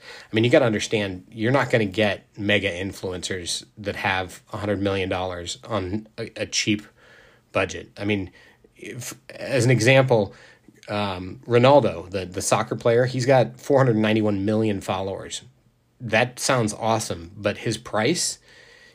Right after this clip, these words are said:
is eight hundred ninety thousand dollars per post. Eight hundred and ninety thousand dollars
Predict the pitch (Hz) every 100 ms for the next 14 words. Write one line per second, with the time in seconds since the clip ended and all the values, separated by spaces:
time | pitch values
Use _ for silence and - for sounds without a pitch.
0 | _ - 110 104 - 131 131 127 113 110
1 | 110 101 - - 110 117 113 113 104 101
2 | 101 95 85 - _ _ _ - - 113
3 | - 104 - - - _ _ _ _ _
4 | _ _ - - - _ _ _ - 127
5 | 127 143 127 113 - 104 98 101 110 131
6 | 135 135 - - - 110 113 120 113 120
7 | 107 107 101 92 87